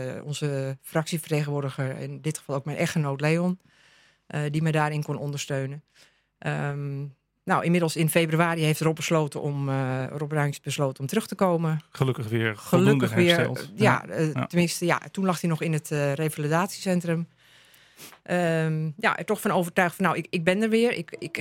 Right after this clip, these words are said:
Speaker 1: ik ga er weer voor. En dat is natuurlijk fantastisch als dat, eh, als dat weer zo is. Dat hadden we allemaal niet verwacht na vorig jaar, want hij was echt heel erg ziek. Ehm,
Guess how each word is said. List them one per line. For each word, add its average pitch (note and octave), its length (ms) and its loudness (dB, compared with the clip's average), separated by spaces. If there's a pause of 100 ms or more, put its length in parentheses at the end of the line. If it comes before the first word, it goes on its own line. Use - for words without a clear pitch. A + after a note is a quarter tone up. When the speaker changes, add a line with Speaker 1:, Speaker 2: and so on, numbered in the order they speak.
Speaker 1:
ik D#3 120 -10
ga F#3 180 2
er G#3 60 -4
weer G3+ 100 -2
voor. G3 200 0
En G#3 60 -2
dat F#3 80 -2
is - 60 -6
natuurlijk D#3+ 300 -6
fantastisch E3+ 340 -4
als F3+ 120 -4
dat, F3 220 -2
eh, E3+ 320 0
als - 140 -8
dat E3 140 -12
weer E3 160 -2
zo D#3 160 -4
is. E3+ 220 -6
Dat D#3+ 100 -10
hadden D#3+ 200 -2
we C3 60 0
allemaal E3 180 4
niet F3+ 140 0
verwacht D#3+ 320 -2
na F3 100 0
vorig F3 260 -4
jaar, D#3 240 -2
want E3 120 -8
hij D3 100 -4
was C#3 160 -12
echt - 240 -6
heel D#3 260 -2
erg C#3+ 160 -4
ziek. - 280 -12 (760)
Ehm, D3+ 420 -10